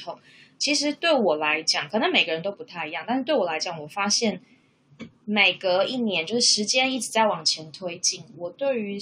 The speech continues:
工作跟生活之间的这种平衡的追求就越来越强烈。就是应该这么说，就是可能我二十出头的时候，我就觉得如果工作需要，OK，我没有，没有问题，我可以全力以赴，我加班，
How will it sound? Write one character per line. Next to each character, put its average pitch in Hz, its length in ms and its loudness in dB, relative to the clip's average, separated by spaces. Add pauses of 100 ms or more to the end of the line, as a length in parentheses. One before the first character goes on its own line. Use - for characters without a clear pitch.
(140)
工 320 240 0
作 302 160 0
跟 233 180 -4
生 233 400 2
活 165 200 -2
之 170 160 -6
间 190 200 0
的 180 60 -10
这 202 120 -6
种 170 200 -6
平 165 260 -10
衡 170 140 -4
的 156 100 -10
追 170 240 0
求 160 260 -2
就 185 120 -10
越 185 140 -2
来 143 80 -2
越 160 120 -4
强 147 300 0
烈。 143 160 -10 (1300)
就 320 160 2
是 320 200 2 (540)
应 262 100 -4
该 320 160 4
这 311 80 -2
么 285 60 0
说， 254 100 -6
就 269 140 0
是 269 80 2
可 226 140 0
能 180 100 0
我 180 80 0
二 254 100 2
十 214 140 0
出 214 220 -4
头 190 160 -4
的 160 80 -4
时 196 100 -4
候， 190 60 2
我 160 40 2
就 220 140 -2
觉 180 220 0
得 160 340 -6 (160)
如 226 160 6
果 330 120 4
工 294 160 2
作 302 120 4
需 277 220 4
要， 254 340 2 (200)
OK， 262 240 4 (120)
我 202 80 2
没 175 120 -4
有， 170 220 2 (100)
没 202 100 2
有 190 80 4
问 180 160 2
题， 180 100 0
我 170 60 0
可 202 160 2
以 - 20 2
全 165 240 -2
力 180 140 -2
以 147 60 -6
赴， 165 240 -14
我 160 100 0
加 190 280 2
班， 180 380 -2